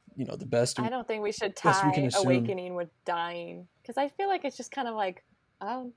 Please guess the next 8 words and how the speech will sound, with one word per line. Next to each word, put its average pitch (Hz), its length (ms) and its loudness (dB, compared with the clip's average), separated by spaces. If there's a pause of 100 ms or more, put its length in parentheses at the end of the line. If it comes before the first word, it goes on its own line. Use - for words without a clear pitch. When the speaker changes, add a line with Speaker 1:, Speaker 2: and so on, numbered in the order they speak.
(160)
Speaker 2:
new 214 300 -8
personal 214 440 -10
level 208 500 -6
unlocked" 185 560 -12
sort 180 160 -2
of 180 120 -4
thing. 180 360 -14 (220)
Like, 180 340 -10